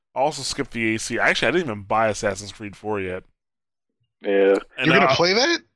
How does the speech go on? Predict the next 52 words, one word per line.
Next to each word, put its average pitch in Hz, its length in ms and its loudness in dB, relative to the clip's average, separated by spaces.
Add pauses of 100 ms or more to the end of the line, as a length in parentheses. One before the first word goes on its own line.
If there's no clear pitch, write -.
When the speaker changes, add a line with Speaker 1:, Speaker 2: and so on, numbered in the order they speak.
(340)
Speaker 1:
I'm 220 120 -10
gonna 294 200 2
play 208 400 2
it 226 120 -2 (340)
simply 208 320 -2
because, 202 300 0
like, 139 160 4
I'm 127 140 -2
like, 135 340 -4
this 139 200 -2
is 123 120 -2
it. 147 200 4
Like, 110 200 -2
if, - 340 -8 (1160)
like, 120 120 -6
if 113 180 -6
this 127 180 2
doesn't 117 400 0
work, 117 300 -2 (100)
like, 123 120 -2
if 110 100 -6
this, 123 220 -4
if 117 120 -4
this 120 260 -4
game 120 640 -2 (280)
is 117 320 -6 (560)
not 123 400 0
better 123 280 2
than 113 220 -6
th-, 123 160 -16 (140)
than, 117 560 -6 (800)
it, 202 200 -2
the 160 120 0
game 226 260 0
would 196 80 2
have 185 200 2
to 160 60 -14
be 151 80 -4
better 131 280 0
than 123 140 -2
Revelations 120 520 0
for 120 120 -14
me 113 100 -6
to 101 80 -10
keep - 240 -10
with 113 100 -10
the 110 80 -18
series. 104 400 -6
It's 101 120 -16
the 123 100 -4
last 117 300 2
chance. 95 440 -8